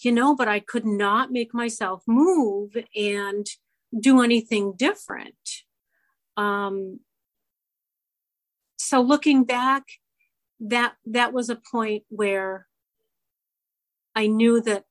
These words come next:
I knew I had to do something, but I didn't know what to do. So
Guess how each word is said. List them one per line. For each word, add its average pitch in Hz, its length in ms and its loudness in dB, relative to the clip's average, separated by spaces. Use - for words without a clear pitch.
I 220 100 -6
knew 247 240 2
I 269 80 0
had 226 280 -4
to 277 100 -6
do 302 200 -2
something, 294 600 -2
but 247 140 -6
I 214 80 -4
didn't 220 340 -4
know 202 380 -4
what - 240 -10
to - 100 -18
do. - 200 -16
So 262 640 2